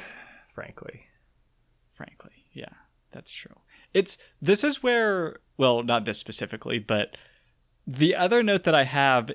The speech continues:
Speaker 2: is about how this book was written a while ago.
Speaker 1: Yes.
Speaker 2: And it's very interesting to see the, like, things that don't make any sense.
Speaker 1: Yeah, dude,
Speaker 2: Like,
Speaker 1: this is my last, this is the thing I wanna talk about as well. 'Cause there's,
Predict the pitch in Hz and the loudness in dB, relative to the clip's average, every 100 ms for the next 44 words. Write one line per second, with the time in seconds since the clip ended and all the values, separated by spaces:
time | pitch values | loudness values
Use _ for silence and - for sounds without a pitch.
0 | - 120 117 110 113 107 - - 117 107 | -4 0 0 2 2 2 0 -2 2 4
1 | 104 104 104 - 120 127 165 156 185 175 | 2 0 -4 -10 -2 2 2 2 -2 0
2 | 170 127 120 127 123 117 110 107 107 _ | 0 0 0 0 0 0 0 -2 -6 _
3 | _ _ _ _ - 104 104 - - - | _ _ _ _ -2 0 0 -2 -12 -18
4 | - _ _ 123 98 - - - - _ | -20 _ _ -8 -8 -8 -10 -12 -14 _
5 | _ _ _ _ _ _ _ _ _ 147 | _ _ _ _ _ _ _ _ _ 2
6 | 160 151 139 170 254 311 277 - _ _ | 2 2 2 2 4 2 -2 -4 _ _
7 | 156 160 165 - 160 143 131 - 120 - | 0 2 2 0 0 0 0 -2 -4 -4
8 | 135 123 117 117 110 107 _ _ _ _ | 0 0 2 0 -2 -6 _ _ _ _
9 | - 120 135 120 110 104 - - 127 131 | -14 2 4 6 4 2 -2 2 2 4
10 | 135 127 123 117 113 110 104 - - - | 2 2 2 2 2 0 0 -4 -8 -10
11 | - - 143 131 127 139 147 151 156 185 | -10 2 6 6 6 6 8 8 8 8
12 | 240 175 165 160 143 123 120 - - 165 | 8 6 8 8 8 6 6 2 2 4
13 | 175 147 147 143 131 117 113 113 101 101 | 4 4 6 8 6 6 4 2 2 0
14 | 95 90 - 113 98 98 87 113 - 156 | -4 -4 -4 -4 -4 -8 -8 -10 0 2
15 | 139 151 | 6 4